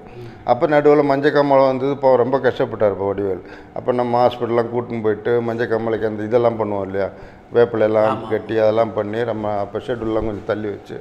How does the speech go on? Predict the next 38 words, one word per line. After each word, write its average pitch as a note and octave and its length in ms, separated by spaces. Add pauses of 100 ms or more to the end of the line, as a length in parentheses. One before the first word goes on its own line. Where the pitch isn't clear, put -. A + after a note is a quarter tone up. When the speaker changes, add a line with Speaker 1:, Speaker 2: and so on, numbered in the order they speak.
Speaker 1:
அப்ப - 300
அந்த C3+ 220
டைம் C3+ 240
வந்து B2+ 220
எல்லாம் A#2+ 340
ப-, G#2+ 340
ஃபேஸ் A#2+ 280
பண்ணி, A2+ 220
இப்போ C#3+ 420 (380)
அது F3+ 220
வடிவேலு F3 520
இன்னைக்கு E3 300
இந்த D3+ 120
அளவுக்கு D#3+ 280
பெரிய D#3+ 260
ஆளாகணும்னா D#3+ 340
அவரோட E3 360
ஹார்ட் C#3+ 220
ஒர்க்கு B2 300
தான், G#2 420
தான் G2+ 240
சொல்லணும் G2 260
அந்த F#2 160
மாதிரி. C3+ 260 (560)
அப்ப D#3+ 300
அந்த D3+ 200
படம் D3 240
வந்து C#3+ 260 (640)
ஒர்க் C3 180
பண்ணிக்கிருந்தோம் G2+ 540 (680)
தேவர்மன். F#2+ 520 (160)
Speaker 2:
நீங்க G#3 240
பல A#3 340
நடிகர்களோட A3+ 460
பணியாற்றிருக்கீங்க, C#3 680 (280)
இதுல D#3 280
யாரோட A3 420
பணியாற்றியது D3+ 880